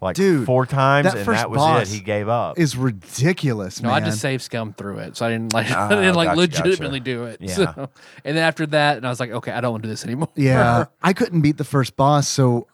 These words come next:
Speaker 2: I mean, I tried several times. After about forty minutes, I
Speaker 1: It
Speaker 2: was
Speaker 1: is.
Speaker 2: like,
Speaker 1: It's a long game
Speaker 2: I was
Speaker 1: 'cause
Speaker 2: like,
Speaker 1: it starts you over.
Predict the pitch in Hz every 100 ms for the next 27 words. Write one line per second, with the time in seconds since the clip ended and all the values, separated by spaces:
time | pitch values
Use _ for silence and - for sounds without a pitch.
0 | - 139 139 135 - 170 156 - 143 123
1 | - 143 139 127 113 110 170 147 107 -
2 | - 156 123 107 110 95 - 104 101 107
3 | 95 98 117 147 139 120 117 107 101 104
4 | 147 135 131 - - - 107 - 104 107
5 | 135 95 87